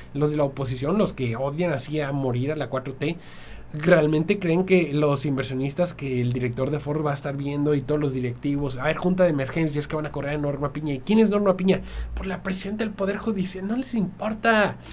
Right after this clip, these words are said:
no les importa un pepino. Pero bueno, ellos tienen su ilusión que sí. Vamos a dejarlos que,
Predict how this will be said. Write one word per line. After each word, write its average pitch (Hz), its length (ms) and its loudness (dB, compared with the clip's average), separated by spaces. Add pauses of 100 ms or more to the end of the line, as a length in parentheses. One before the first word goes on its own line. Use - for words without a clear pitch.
(260)
no 196 260 4
les 220 180 2
importa 196 520 0
un 196 160 0
pepino. 185 560 -2 (800)
Pero 160 140 -2
bueno, 185 240 4 (200)
ellos 170 200 0
tienen 180 200 2
su 180 120 -2
ilusión 151 340 -2
que 156 100 -6
sí. 139 160 -4 (260)
Vamos 180 200 2
a - 20 2
dejarlos 165 380 0
que, 123 260 -4